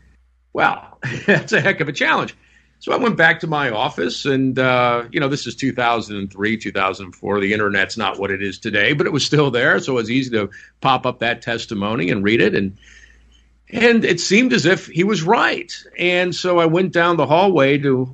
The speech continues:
what my colleague at the Cato Institute, who had recently given that testimony in front of the United States Senate, telling the narrative that I just told on T V that had just been criticized by Joe Rome. And I asked my colleague, you know, I, I told my colleague what had just happened on the air. And I said, "Look,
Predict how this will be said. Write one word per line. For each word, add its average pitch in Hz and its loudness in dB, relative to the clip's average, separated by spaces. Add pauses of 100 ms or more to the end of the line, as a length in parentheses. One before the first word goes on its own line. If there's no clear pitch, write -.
what 127 -6
my 123 -4
colleague 147 -2
at 110 -8
the 107 -4
Cato 113 4
Institute, 107 0
who 143 6
had 113 4
recently 120 0
given 170 2
that 127 2
testimony 113 -2
in 104 -4
front 117 -2
of 101 -2
the 104 0
United 98 2
States 95 -4
Senate, 110 -6
telling 147 0
the 117 0
narrative 120 2
that 98 -4
I 147 0
just 117 -6
told 107 -6
on 101 -10
T 101 -8
V 175 2 (300)
that 120 2
had 113 0
just 120 -6
been 101 -2
criticized 95 -2
by 85 -2
Joe 78 -6
Rome. 78 2 (560)
And 170 0
I 156 2
asked 160 -2
my 143 -2
colleague, 180 2
you 170 2
know, 156 0
I, - -12 (320)
I 110 0
told 139 -2
my 127 0
colleague 127 0
what 117 -2
had 101 -6
just 104 -10
happened 139 -2
on 120 -8
the 135 -4
air. 233 2
And 165 0
I 143 -2
said, 131 -6
"Look, 190 -4